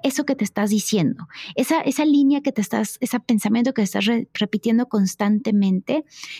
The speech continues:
y después escribe al menos dos, y ojalá que puedas más argumentos para, eh, refutar eso que te estás diciendo. Entonces, si te estás diciendo, por ejemplo, "Es que siempre es lo mismo contigo,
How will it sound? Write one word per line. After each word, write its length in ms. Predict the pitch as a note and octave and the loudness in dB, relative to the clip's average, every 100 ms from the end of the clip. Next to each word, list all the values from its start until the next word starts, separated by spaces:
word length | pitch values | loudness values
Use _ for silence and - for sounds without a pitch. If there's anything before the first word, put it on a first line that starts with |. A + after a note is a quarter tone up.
| _ | _
y 80 | C4 | 0
después 360 | C4 - D#4+ | 0 0 0
escribe 680 | F#4+ - - D4+ C4 A#3 D#4 _ _ _ _ _ | 0 -2 -2 0 2 0 -2 _ _ _ _ _
al 140 | A3+ | 2
menos 320 | C4 C#4+ E4 - | 4 2 0 -2
dos, 540 | A#3 C4+ A4+ - - _ | -2 0 -4 -8 -14 _
y 120 | - _ | -14 _
ojalá 360 | G#3 G3 G3 | -4 -2 -2
que 80 | A#3 | -2
puedas 480 | - A3 A3 A3+ - | -2 0 0 -2 -6
más 480 | G#3+ G#3+ G#3+ B3+ C4+ - _ | 0 2 2 -2 -4 -20 _
argumentos 760 | G#3+ G#3 G3+ G#3 B3 A#3+ C#4 - _ | -4 0 2 2 2 0 -6 -8 _
para, 400 | B3 A#3+ B3 C#4 _ _ _ _ _ _ | -2 0 -2 -4 _ _ _ _ _ _
eh, 280 | A#3+ G#3+ - | 0 0 0
refutar 640 | A3+ - B3 - D4 D4 - - | 0 2 -2 0 -2 -2 -6 -6
eso 220 | B3 C4 | -4 -2
que 100 | B3 | -4
te 80 | F#3+ | -6
estás 240 | - A3+ | -6 -4
diciendo. 640 | G#3+ - - A#3+ A3+ E3+ E3 - - - | -4 -2 0 2 2 0 -4 -16 -16 -8
Entonces, 280 | - D#4 E4 | -2 0 0
si 40 | |
te 80 | D#4+ | -2
estás 300 | D4+ E4 F4 | -2 -2 0
diciendo, 540 | G#4 - D4 C4 C#4+ | -2 0 2 2 0
por 120 | B3 | -2
ejemplo, 580 | G#3+ - A#3 A3+ A3+ A#3 - | -4 -2 -2 0 -2 -2 -2
"Es 180 | - | -6
que 320 | - D#4 D4 - | -2 -2 -2 -12
siempre 340 | - C4 B3 B3+ | -4 0 0 0
es 60 | |
lo 80 | A3+ | 0
mismo 240 | G#3+ F3 G3+ | 0 -2 -6
contigo, 420 | - C4+ B2+ | -8 -8 -10